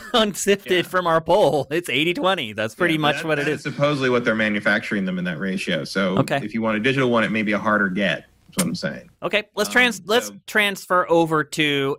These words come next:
Speaker 1: Xbox Series X pre-orders. So it had the benefit of watching what happened with PlayStation five and seeing the response online where people were like, "This is un-, un-, like, inexcusable, unacceptable." And so it said, "Look,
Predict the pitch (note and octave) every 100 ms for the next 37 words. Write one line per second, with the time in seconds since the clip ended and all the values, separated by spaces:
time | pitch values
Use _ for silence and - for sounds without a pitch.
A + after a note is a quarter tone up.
0 | - D3 - - D3 C3+ - D3+ C3 B2
1 | A3 A3+ - C3 G#2 D#2+ C#2+ - - D#3+
2 | D#3 - _ _ _ - G3+ A#3+ B3+ G3
3 | D#3 D#3+ D3+ - G#2+ - B2+ A#2+ C3+ D#3
4 | - D3 C#3 C3+ C3+ C#3 C3+ A#2+ A2+ A2+
5 | - - C#3+ C#3 - B2+ A#2+ A2 A#2+ A2
6 | D2 D2 - _ _ _ C#3+ C#3+ C3+ D4
7 | A#3 F3+ D#3 C#3 F3 E3 D#3 C#3 C#3+ C#3+
8 | B2 D#3 D#3+ C#3 B2+ A#2+ F3+ G3 E3 C#3+
9 | C#3+ - _ D3 D3+ - C#3 B2+ D#3+ E3
10 | - - F3+ C#3+ A2+ G2 F#2+ - E3 D#3
11 | - D3 - C#2+ C#2+ - _ _ _ _
12 | _ _ _ C#3+ D3+ D3+ D#3+ G3 F#3+ -
13 | A#3 A3 D4+ -